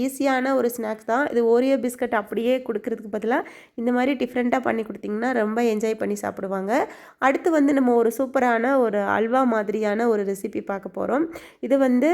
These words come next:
ஒரு மூணு கிளாஸ் தண்ணி அடுப்புல வச்சு நல்லா கொதிக்க வச்சிருக்கேன். ஒரு பிஞ்ச் அளவுக்கு உப்பு சேர்த்து நல்லா அப்படியே கொதிக்கட்டும். இப்போ வந்து கோதுமை ரவை எடுத்திருக்கேன். கோதுமை ரவையை லேசா வறுத்துக்கிட்டேன், ரொம்ப கிடையாது, லேசா அடுப்புல வறுத்துட்டேன்.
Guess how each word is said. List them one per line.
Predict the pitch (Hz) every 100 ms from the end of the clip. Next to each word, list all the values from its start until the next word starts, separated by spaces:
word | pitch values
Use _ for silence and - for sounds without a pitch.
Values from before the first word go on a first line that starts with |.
| 339
ஒரு | 254 233 220 214
மூணு | 226 262 254
கிளாஸ் | 240 247 247
தண்ணி | 220 220 233
அடுப்புல | 208 202 220
வச்சு | 202 208 226
நல்லா | 196 202
கொதிக்க | 208 196 202
வச்சிருக்கேன். | 202 202 196 254 339
ஒரு | 247 269 254
பிஞ்ச் | 269 269 277 262
அளவுக்கு | 240 247 240
உப்பு | 226 240
சேர்த்து | 226 208 285 254
நல்லா | 214 233
அப்படியே | 196 220
கொதிக்கட்டும். | 214 202 208 180 208 359 - - - _ 262
இப்போ | 285 277
வந்து | 269 233
கோதுமை | 269 294 294 294
ரவை | 233 226 220
எடுத்திருக்கேன். | - 190 208 247 254
கோதுமை | 254 269 269 240
ரவையை | 214 214 262 233
லேசா | 226 233 254 269 302 262
வறுத்துக்கிட்டேன், | 202 208 220 - 180 208
ரொம்ப | 220 247
கிடையாது, | 240 202 196 226 247
லேசா | 220 226 226 240
அடுப்புல | 208 202 226 202
வறுத்துட்டேன். | 196 - - 269